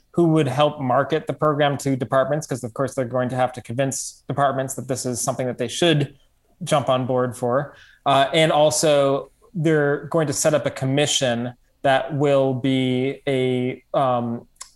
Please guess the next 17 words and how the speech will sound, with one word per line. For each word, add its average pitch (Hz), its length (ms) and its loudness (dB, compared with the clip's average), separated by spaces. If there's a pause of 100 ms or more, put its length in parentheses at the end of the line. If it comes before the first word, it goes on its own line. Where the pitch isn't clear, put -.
(120)
made 180 200 4
up 170 100 2
of 135 80 0
stakeholders 151 880 0
and 135 140 -2
law 131 200 2
enforcement. 143 580 -2
That 131 180 2
wasn't 131 200 0
really 127 400 -2
made 139 360 -2
exactly 123 400 -2
clear 156 260 0
yet, 131 300 4
and 127 100 -6
they're 123 100 -4
still 120 380 -4